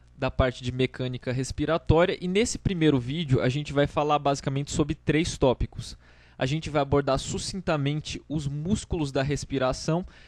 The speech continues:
quais são responsáveis pela inspiração e quais são responsáveis pela expiração. A gente vai revisar algumas propriedades elásticas do pulmão e vai falar sobre algumas propriedades elásticas da parede torácica.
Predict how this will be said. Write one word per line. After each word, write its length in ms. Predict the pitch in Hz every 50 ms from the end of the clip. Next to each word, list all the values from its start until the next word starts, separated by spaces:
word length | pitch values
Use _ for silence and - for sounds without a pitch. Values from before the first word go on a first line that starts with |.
| - -
quais 180 | - 202 208 202
são 120 | - 180
responsáveis 680 | 165 170 - - 165 156 - - 151 143 135 143 -
pela 280 | - - 147 139 139 139
inspiração 800 | 143 160 190 - - - 160 151 143 139 143 - - 160 170 196
e 60 | 190
quais 300 | - - 170 160 165 170
são 120 | - 170
responsáveis 800 | 151 156 151 - - 143 143 131 - - 135 131 123 123 123 -
pela 320 | - 143 131 127 123 - -
expiração. 960 | - 151 185 185 - - - 143 147 127 127 127 131 - - 135 131 160 196 - - - - - - - - -
A 100 | - 139
gente 220 | 131 151 180 180 180
vai 160 | 160 170 165
revisar 400 | 160 170 180 170 170 151 160 165
algumas 300 | 156 156 156 147 151 -
propriedades 840 | - - - 160 - - 160 160 151 143 139 135 131 131 127 - -
elásticas 840 | 90 139 151 156 147 139 131 127 123 - - - - 135 131 120
do 160 | 123 131 151 165
pulmão 600 | - - - - 196 214 220 202 180 185 208 220 - - - - - - - - -
e 80 | -
vai 140 | 180 - 196
falar 240 | 190 - 202 185 180
sobre 260 | 175 - 190 175 175
algumas 280 | 175 170 165 165 170 -
propriedades 720 | - - 165 - - - 170 160 151 151 147 143 135 135
elásticas 680 | 160 156 151 147 139 143 151 - - - - 175 170 151
da 140 | 147 147 143
parede 560 | 143 - - 160 151 151 139 135 139 135 139
torácica. 880 | - - - 151 151 156 135 117 110 117 - - - - - - -